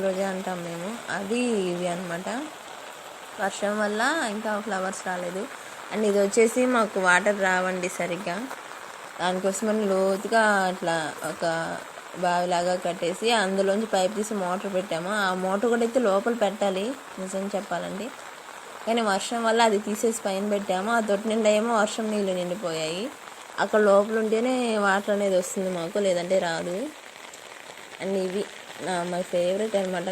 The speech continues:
నాకు ఇష్టము. ఆ, మందార పూలు అంటారు కదా, మా సైడ్ మందార పూలు అంటారు, and దాసాన్ పూలు అంటారు.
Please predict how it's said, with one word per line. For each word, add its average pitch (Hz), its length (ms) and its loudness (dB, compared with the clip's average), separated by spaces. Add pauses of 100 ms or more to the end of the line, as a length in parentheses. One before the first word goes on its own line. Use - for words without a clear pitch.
(120)
నాకు 196 160 -6 (100)
ఇష్టము. 196 460 -6 (1300)
ఆ, 175 60 -4 (300)
మందార 175 260 -4 (100)
పూలు 170 240 -4
అంటారు 165 320 -6
కదా, 185 160 -6 (720)
మా 185 80 -4 (100)
సైడ్ 185 240 6
మందార 196 240 4 (100)
పూలు 196 240 6
అంటారు, 185 340 2 (100)
and 190 120 2 (100)
దాసాన్ 190 460 0
పూలు 185 280 -2
అంటారు. 185 360 -4